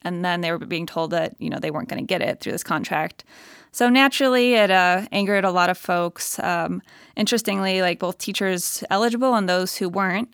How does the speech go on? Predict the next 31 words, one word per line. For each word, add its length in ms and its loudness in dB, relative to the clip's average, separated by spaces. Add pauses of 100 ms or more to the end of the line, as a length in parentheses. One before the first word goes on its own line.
um, 300 -4
I 120 -2
was 140 -4
told 340 -4
that 320 0 (480)
many 580 0 (320)
were 260 2
really 200 4
just 140 -4
standing 240 2
in 80 0
solidarity 680 0
with 160 -4
their 200 -2
colleagues 560 -2
who 120 -2
were 120 0
owed 180 0
the 80 -4
raises. 600 -4 (100)
Um, 420 -4
there 140 -4
were 100 -2
fears 440 -4
that 240 -4
if 180 -6
this 140 -8
didn't 220 -2
go 160 -2
through, 400 0
that 400 -4